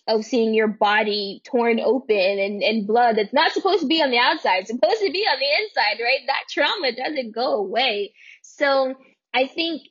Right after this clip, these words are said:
it's a real concern to think about the mental aspects of injury. And I think that's a very, uh,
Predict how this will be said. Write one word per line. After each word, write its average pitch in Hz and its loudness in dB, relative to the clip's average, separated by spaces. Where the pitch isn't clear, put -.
it's 254 2
a 277 0
real 294 -2
concern 262 -2
to 226 -4
think 233 -4
about 208 0
the 214 0
mental 240 2
aspects 208 -2
of 185 -6
injury. 190 -2
And 196 -4
I 208 -2
think 254 0
that's 233 2
a 220 2
very, 208 2
uh, 208 2